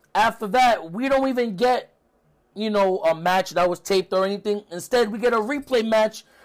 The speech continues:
of a great WrestleMania match, and it was Ric Flair's farewell match versus Shawn Michaels from WrestleMania twenty-four. And if you haven't seen this match,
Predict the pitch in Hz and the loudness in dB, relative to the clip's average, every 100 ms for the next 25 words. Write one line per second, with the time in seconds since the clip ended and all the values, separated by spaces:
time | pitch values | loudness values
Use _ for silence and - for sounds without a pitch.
0 | _ 202 220 208 - - _ 185 165 127 | _ 4 4 2 -2 -20 _ -2 -2 -10
1 | 165 165 196 247 208 _ 143 180 185 190 | -10 -4 0 2 0 _ -4 -4 -2 -4
2 | 185 180 180 175 180 180 196 208 208 208 | -4 -4 -4 -2 -2 -2 0 2 2 0
3 | - _ - 156 175 214 208 220 220 214 | -4 _ -20 -14 -2 -2 -2 0 2 0
4 | - - 214 220 214 233 220 196 165 135 | -2 -6 0 2 2 4 4 2 -2 -2
5 | - - _ _ _ 170 202 185 147 214 | -10 -20 _ _ _ -2 -2 -2 0 0
6 | 190 196 190 190 185 175 175 190 180 180 | 2 0 0 -4 -4 -4 -4 -4 -4 -6
7 | 175 180 160 180 170 117 _ _ _ _ | -8 -12 -6 -2 -2 -4 _ _ _ _
8 | _ _ - 202 190 180 180 190 277 262 | _ _ 0 2 2 0 -2 0 -2 2
9 | 262 269 247 - 240 254 233 254 - 226 | 2 0 -4 -6 -6 -4 -2 -2 -2 -2
10 | 254 269 - | -2 -4 -20